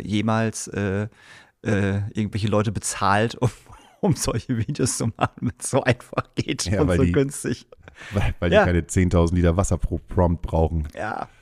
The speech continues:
Speaker 1: mag
Speaker 2: Wahrscheinlich.
Speaker 1: sein.
Speaker 2: Ähm, ja, im Grunde genommen, das ist mein Nachmittag gewesen.
Speaker 1: Mhm.
Speaker 2: Und, äh,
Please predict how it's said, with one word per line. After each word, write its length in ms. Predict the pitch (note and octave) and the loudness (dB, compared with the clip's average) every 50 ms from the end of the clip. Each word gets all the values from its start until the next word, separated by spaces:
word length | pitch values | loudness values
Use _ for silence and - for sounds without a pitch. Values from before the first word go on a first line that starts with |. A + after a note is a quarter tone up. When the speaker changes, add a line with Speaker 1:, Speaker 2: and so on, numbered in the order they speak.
| _ - - - _ - | _ -20 -20 -20 _ -4
Speaker 1:
mag 80 | - - | -2 -2
Speaker 2:
Wahrscheinlich. 500 | E2 - - - C3+ B2+ D#2 D2+ - - - _ _ _ - - - - - _ - | 0 2 2 4 4 4 2 0 -4 -8 -18 _ _ _ -20 -20 -20 -20 -10 _ 6
Speaker 1:
sein. 260 | A2 G#2 G#2+ G#2+ G#2 G2+ | 8 10 10 10 8 6
Speaker 2:
Ähm, 240 | G2+ G2 G2 F#2 - - _ _ _ _ _ _ _ _ _ _ _ _ _ _ _ _ _ _ - - - | 4 2 2 -2 -4 -8 _ _ _ _ _ _ _ _ _ _ _ _ _ _ _ _ _ _ -18 -6 2
ja, 200 | G2 A2 F#2+ F2 - - | 4 6 6 6 4 2
im 140 | G2+ A2+ A2+ | 0 0 2
Grunde 200 | A#2+ C3 C#3 B2 | 4 4 4 4
genommen, 300 | B2 A#2+ A2+ A2 G2 - | 4 4 2 2 2 2
das 220 | A#2+ A#2 - - | 2 2 2 -2
ist 180 | - - - - | -4 -2 0 2
mein 480 | A2 G2+ G2+ G2 F#2+ G2 - - G2 | 4 4 6 4 4 2 2 0 0
Nachmittag 400 | F#2 G2+ A2 B2+ C#3+ C#3+ C3+ - | 2 2 2 2 2 0 0 0
gewesen. 380 | - C3 A#2 B2+ C3 B2+ - D3 A2 A2+ | 0 0 2 2 2 4 4 2 2 2
Speaker 1:
Mhm. 140 | C3 D#3+ - _ _ _ _ _ _ _ - | 0 -4 -6 _ _ _ _ _ _ _ -2
Speaker 2:
Und, 640 | - G2+ F#2+ F#2+ F#2+ F#2+ F#2 F2+ F2+ - - - - _ _ _ - - - - _ _ _ _ | 2 2 4 4 4 4 2 2 0 -4 -8 -10 -12 _ _ _ -20 -20 -20 -20 _ _ _ _
äh, 340 | - D#2+ D#2+ D#2+ D#2+ D#2+ D#2+ | -2 0 2 2 2 2 0